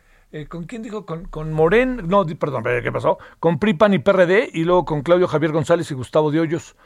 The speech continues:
fue lo que dijo el presidente. Mire, eh, metámonos en este asunto y en el de Dos Bocas, que me parece lo de Dos Bocas un poquito confuso. No tengo, sinceramente, to-, todos los elementos. Le vamos a entrar al tema, ¿eh? Pero no tengo,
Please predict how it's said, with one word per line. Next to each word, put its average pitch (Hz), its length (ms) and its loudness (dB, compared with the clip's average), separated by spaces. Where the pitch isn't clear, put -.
fue 180 160 0
lo 170 140 -2
que 170 80 -4
dijo 180 220 -8
el 175 60 -10
presidente. 196 600 -10
Mire, 262 560 -8
eh, 196 300 -8
metámonos 202 600 -6
en 214 80 -6
este 214 160 -8
asunto 214 340 -10
y - 20 -6
en 185 120 -8
el 160 80 -10
de 160 80 -6
Dos 151 200 -8
Bocas, 151 440 -8
que 143 160 -10
me 135 100 -12
parece 151 320 -12
lo 143 220 -12
de 135 100 -10
Dos 131 160 -14
Bocas 165 320 -12
un 175 80 -14
poquito 160 280 -14
confuso. 147 600 -12
No 160 160 -12
tengo, 175 480 -6
sinceramente, 170 720 -10
to-, 190 280 -8
todos 208 200 -2
los 180 160 -10
elementos. 160 320 -12
Le 139 80 -10
vamos 185 220 -4
a 220 40 0
entrar 208 220 4
al 156 140 0
tema, 156 260 0
¿eh? - 140 -10
Pero 143 460 -6
no 156 140 -4
tengo, 170 400 -4